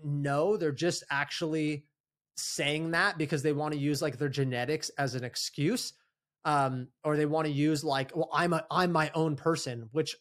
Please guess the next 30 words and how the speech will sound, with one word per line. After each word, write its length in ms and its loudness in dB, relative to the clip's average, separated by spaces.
you 140 -2
totally 420 0
are. 380 0
But 240 4
you're, 400 6
because 460 2
you're 100 -2
your 180 2
own 180 0
person, 380 0
you 120 -2
actually 300 -4
have 180 0
to 80 -6
go 240 0
through 160 -6
your 260 0
own 460 0
studies, 640 0
your 220 0
own 380 4
experiments, 760 0
and 100 0
be 100 2
like, 200 2
"Look, 220 4
I'm 140 4
gonna 120 2
actually 380 2
do 400 0